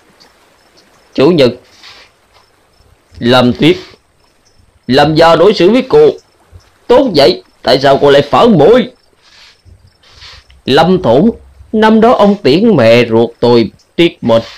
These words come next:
con giết bố ruột tôi. Bây giờ nuôi lớn tôi không phải là muốn tiếp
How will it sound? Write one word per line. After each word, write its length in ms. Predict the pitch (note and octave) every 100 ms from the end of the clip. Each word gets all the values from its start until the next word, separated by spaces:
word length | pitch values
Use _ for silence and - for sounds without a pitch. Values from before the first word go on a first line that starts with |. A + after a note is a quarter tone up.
| _ _ _ _ _ _ _ -
con 240 | F#3+ F3
giết 220 | C4 C4
bố 200 | G#3+ C#4 C3
ruột 140 | A#2 -
tôi. 240 | B2 A2 _ _ _ _ _ _ _ _ -
Bây 240 | G#3 G#3
giờ 220 | E3 E3
nuôi 200 | F3 G3
lớn 240 | G3 B3 -
tôi 140 | C#3
không 200 | C#3 C3+
phải 180 | A#2 B2
là 60 | A2+
muốn 260 | C3 F3+
tiếp 140 | B3+